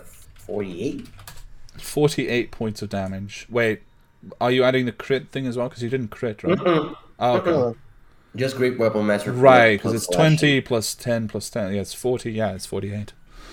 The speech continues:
Speaker 2: Very nice. So as you strike twice
Speaker 1: And just o-, out of curiosity, me running through it, pointing my sword forward, does not deal any damage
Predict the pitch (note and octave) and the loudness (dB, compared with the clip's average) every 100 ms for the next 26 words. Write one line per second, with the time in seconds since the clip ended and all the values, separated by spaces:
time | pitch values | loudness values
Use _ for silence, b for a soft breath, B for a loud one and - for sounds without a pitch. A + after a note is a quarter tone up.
0 | B B G2 F#2+ G2+ G2+ G2+ G#2 F2+ - | B B -8 2 4 4 2 0 -2 -6
1 | - - - - B B B B - A#2 | -10 -12 -18 -20 B B B B -2 4
2 | G2 C3 D#3 D3+ - C3+ B2+ - - - | 6 8 8 6 8 8 8 4 -8 -16
3 | - - B2+ B2 A2+ - - - - E3+ | -12 -6 6 6 6 2 -2 -4 -2 2
4 | D#3 C3+ - C3+ C#3 - C3 D3+ D#3+ - | 2 2 0 -2 -2 -8 -2 0 0 0
5 | C3+ C3 B2+ A#2+ A#2 A2+ G#2+ G2+ F#2+ G#2 | 0 2 0 0 -2 0 0 0 -4 -2
6 | C3 C#3+ B2 B2+ A#2 G2+ - C3 A#2 G2+ | 2 2 4 2 2 -2 -4 -2 -2 -2
7 | - - - C3+ C3 A#2+ A2 G#2+ - B2 | -8 -12 -6 -4 -4 -4 -4 -6 -8 -4
8 | A#2 - B2 A2+ F#2+ F2 - - G#2+ G2+ | -4 -4 -2 -2 -4 -8 -14 -12 -8 -2
9 | A2+ G#2+ G#2 G2 F#2+ F#2 E2+ D2 | -2 -2 -6 -4 -6 -4 -6 -8